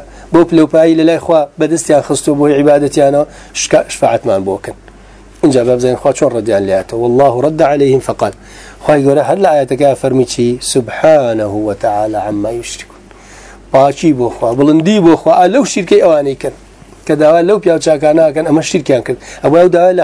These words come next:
خوا بکرایە، نەک لەوان بکرایە. فسمى هذا شركا. خوا ناوی برد بە شیرک یان نە؟ هەر لە سورەتی یونس ئاەت هێژدە. خوا ناوی برد بە شیرک، فەرمی سبحانه وتعالى عما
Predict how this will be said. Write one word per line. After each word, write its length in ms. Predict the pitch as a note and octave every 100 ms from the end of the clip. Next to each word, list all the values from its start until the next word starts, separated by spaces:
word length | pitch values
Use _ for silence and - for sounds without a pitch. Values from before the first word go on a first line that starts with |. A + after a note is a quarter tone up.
| -
خوا 180 | A3 F3
بکرایە، 380 | C#3 C#3 C3 D3
نەک 100 | E3+ C3
لەوان 200 | A2+ G#2+
بکرایە. 340 | - A2 G2+ - - - - - - - - -
فسمى 360 | E3+ B3+ A#3+ G#3+
هذا 260 | G3 F#3+
شركا. 320 | D#3 D3 C#3 C#3
خوا 220 | - G#3+
ناوی 260 | A3+ A3+
برد 160 | A3 G#3
بە 40 | G#3
شیرک 280 | - G3 F3+
یان 220 | E3+ D3
نە؟ 80 | D3+ E3 _ - - -
هەر 80 | C3+
لە 40 | B2+
سورەتی 240 | E3 F#3
یونس 280 | F#3+ G3+ F3+
ئاەت 280 | C#3 C3 D3+ E3
هێژدە. 280 | D#3+ E3+ D3 - - - -
خوا 160 | F3
ناوی 300 | F3+ A3 G#3+
برد 180 | G3 G3+ E3+
بە 60 |
شیرک، 320 | - A3+ E3+ A#2+
فەرمی 220 | E3 G3 -
سبحانه 460 | E3+ - G#3+ G#3 F#3
وتعالى 560 | F3 E3+ F#3+ F#3+ G#3
عما 520 | F#3+ G3+ A#3+ B3+ C4+